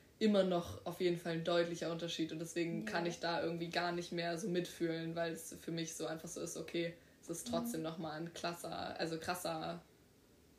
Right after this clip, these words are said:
Speaker 1: kla-, kra-, krasse Differenz einfach zu einem Menschen.
Speaker 2: Ja. Nee, krass, ich hab da gar nicht wirklich, äh, so Erfahrung mit,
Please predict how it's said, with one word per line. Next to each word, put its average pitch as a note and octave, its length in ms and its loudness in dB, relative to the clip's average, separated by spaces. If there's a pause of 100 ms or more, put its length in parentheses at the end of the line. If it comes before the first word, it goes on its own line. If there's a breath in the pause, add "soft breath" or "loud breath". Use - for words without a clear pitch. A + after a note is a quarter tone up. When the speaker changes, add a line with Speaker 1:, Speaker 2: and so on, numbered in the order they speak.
(260)
Speaker 1:
kla-, F#3 260 2
kra-, - 260 0
krasse F#3 300 0
Differenz E3+ 540 0
einfach - 400 -8
zu - 160 -8
einem E2 140 -8
Menschen. - 340 -6 (240)
Speaker 2:
Ja. A#3 80 -6
Nee, A#3+ 260 -2
krass, A#3+ 340 -4
ich A#3 180 -4
hab A#3+ 100 -6
da A3+ 260 2 (260)
gar A3+ 180 0
nicht A3+ 300 -2
wirklich, A3 520 -6
äh, G#3 240 -6 (960 loud breath)
so A3+ 120 0
Erfahrung G#3+ 800 0
mit, G3+ 280 -4